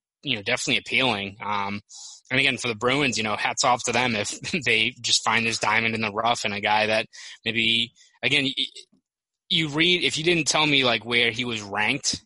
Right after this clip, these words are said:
in central scouting, like, all right, they found this guy who's six four, uh, you know, they say, uh, I think Steve Cornelius, who does a whole bunch of great draft stuff, says, you know, high panic threshold,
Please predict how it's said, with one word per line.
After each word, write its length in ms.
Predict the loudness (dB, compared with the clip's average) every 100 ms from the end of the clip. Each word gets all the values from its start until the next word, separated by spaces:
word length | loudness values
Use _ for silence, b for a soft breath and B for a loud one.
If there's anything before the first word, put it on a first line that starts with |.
| -4
in 180 | -2
central 340 | 0 0 0 0
scouting, 380 | 0 2 0 0
like, 160 | 0
all 80 | 2
right, 160 | 2 0
they 80 |
found 320 | -4 -2 -2 0
this 140 | 0
guy 240 | 0 0
who's 100 | 2
six 260 | 2 2 -2
four, 440 | -4 -4 -2 -2 -2 B B B B
uh, 320 | 4 6 4 2 -2
you 120 | -4
know, 200 | -4 -4
they 140 | -2
say, 460 | 0 2 2 2 -2 B B B
uh, 140 | -2 0
I 40 |
think 200 | 0 0
Steve 360 | 0 2 2 0
Cornelius, 680 | 0 2 2 2 2 2 2
who 240 | 0 -6 -10 -4
does 180 | 0
a 80 | 0
whole 160 | 0 -2
bunch 220 | -2 0
of 80 | 0
great 200 | 0 0
draft 300 | 2 2 2
stuff, 300 | 2 2 2
says, 320 | 2 2 2
you 80 | 0
know, 240 | 0 -2 -6 B B
high 220 | 0 2
panic 320 | 2 0 0
threshold, 560 | 0 0 2 2 0 -2